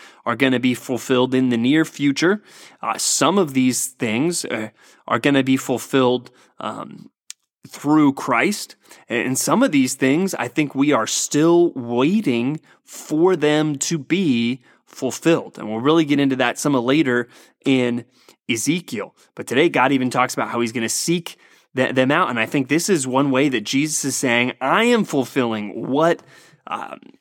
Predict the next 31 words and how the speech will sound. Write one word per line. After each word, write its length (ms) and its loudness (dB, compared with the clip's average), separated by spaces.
Ezekiel 500 0
was 160 -2
talking 440 0
about 200 2
because 360 0
I 200 2
am 160 2
the 80 4
shepherd 440 2
that's 180 -8
coming. 360 -2
I'm 140 -4
calling 480 0
my 140 0
sheep. 360 -4
They're 120 -2
following 640 2
me. 220 2
Even 320 -2
I 140 0
have 220 0
sheep 300 -4
from 160 0
another 300 2
fold 460 0
that 100 0
I'm 180 0
gonna 240 0
add 420 0
to 120 2
this." 400 -6